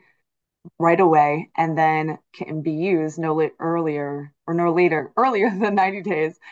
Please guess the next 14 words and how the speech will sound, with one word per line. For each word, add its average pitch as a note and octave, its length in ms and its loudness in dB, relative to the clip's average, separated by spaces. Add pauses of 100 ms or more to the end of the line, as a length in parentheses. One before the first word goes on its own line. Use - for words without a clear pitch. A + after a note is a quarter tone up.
after F3+ 180 -4
their F3+ 140 0
hire E3 300 -2
date D#3 260 -6
or E3 80 -6
ninety D#3+ 240 -2
days D3 240 -4
after D3+ 220 -6
January C#3+ 520 -4
first, B2+ 220 -6
twenty C3+ 200 -8
twenty-four, C#3+ 920 -4
whatever's D3 400 -2
later. - 360 -4